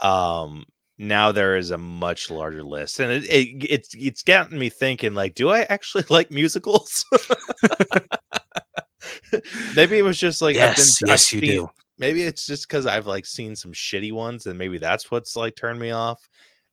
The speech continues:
Speaker 1: But the ones that I've been watching lately have been, like, really good.
Speaker 2: Right.
Speaker 1: 'Cause, I mean, any musical that we've done on the show, like, I've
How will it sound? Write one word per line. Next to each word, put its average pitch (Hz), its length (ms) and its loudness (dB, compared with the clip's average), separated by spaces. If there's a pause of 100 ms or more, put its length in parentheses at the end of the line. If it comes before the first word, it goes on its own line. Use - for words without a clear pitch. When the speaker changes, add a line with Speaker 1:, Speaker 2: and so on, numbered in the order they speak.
(140)
Speaker 1:
But 92 440 -2
the 101 80 -6
ones 104 220 -6
that 104 180 -2
I've 95 200 -6
been 95 260 -4
watching 95 420 -4
lately 87 380 -6
have 90 120 -8
been, 85 220 -8
like, 76 160 -14 (160)
really 82 300 -6
good. 95 360 -2 (1300)
Speaker 2:
Right. 110 280 -8
Speaker 1:
'Cause, 120 160 2
I 117 80 4
mean, 120 200 0
any 160 340 0
musical 117 560 0
that 90 200 0
we've 95 220 -6
done 98 220 -2
on 87 120 -6
the 80 80 -8
show, 92 420 0
like, 78 280 -8
I've 101 320 -2